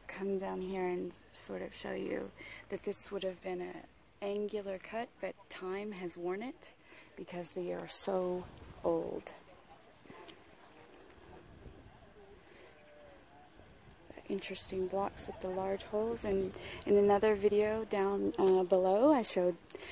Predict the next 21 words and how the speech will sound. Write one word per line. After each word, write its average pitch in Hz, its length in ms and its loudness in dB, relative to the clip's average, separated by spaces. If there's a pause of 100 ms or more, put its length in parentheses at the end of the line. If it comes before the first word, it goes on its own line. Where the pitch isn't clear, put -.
(640)
that, 190 160 4 (300)
uh, 185 340 4
alignment 190 600 8
of 185 400 0 (280)
large 190 400 8
megaliths 196 800 6
with 185 200 2
smaller 262 460 8
holes, - 460 -2 (480)
dotting 185 580 4 (200)
in 190 100 6
a 185 60 6
pattern, 190 760 2 (460)
three 202 380 4
on 190 260 2
each 196 300 -4
side 202 300 -2
of 190 180 -2
one 196 220 4
stone, 233 460 0 (2250)
roughly 214 760 6